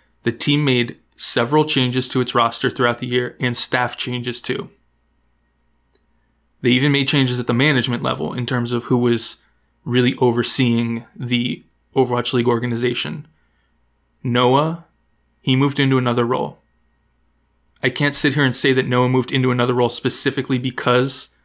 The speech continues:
he was not able to work with the team, but there were definitely some alleged communication issues there between him and some players. There,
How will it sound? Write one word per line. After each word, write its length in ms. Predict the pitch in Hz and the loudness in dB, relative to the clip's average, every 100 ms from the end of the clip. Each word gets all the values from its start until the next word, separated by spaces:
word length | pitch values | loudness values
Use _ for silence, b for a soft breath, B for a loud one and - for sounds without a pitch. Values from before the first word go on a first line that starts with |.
| _ _ _ _ | _ _ _ _
he 100 | - | 0
was 140 | 127 123 | 2 2
not 180 | 123 | 2
able 160 | 131 131 | 2 2
to 60 | 127 | 2
work 220 | 131 135 | 2 0
with 80 | 139 | -2
the 80 | |
team, 480 | 131 - 135 156 156 _ _ _ _ _ _ _ _ | 0 0 0 -2 -8 _ _ _ _ _ _ _ _
but 140 | - 123 | -4 0
there 100 | 131 | 0
were 80 | 120 | 0
definitely 540 | 123 120 139 - 143 | 0 0 0 0 0
some 580 | - - 127 123 131 127 _ _ _ _ - | 0 0 0 0 -4 -6 _ _ _ _ -4
alleged 460 | 127 123 127 123 | 0 2 2 -2
communication 680 | - 123 127 127 123 117 120 | -2 0 0 0 0 0 0
issues 520 | 117 - 123 120 - | -2 0 -2 -2 -4
there 260 | 131 135 139 | -4 -2 -4
between 380 | - - 127 117 | -6 -4 -4 0
him 160 | 123 | 0
and 100 | 120 | 0
some 160 | - 123 | -4 -6
players. 540 | - - - - - _ _ _ _ _ _ _ - _ | -6 -8 -8 -10 -16 _ _ _ _ _ _ _ -20 _
There, 720 | - 123 120 120 120 120 120 | 0 2 4 2 2 -2 -6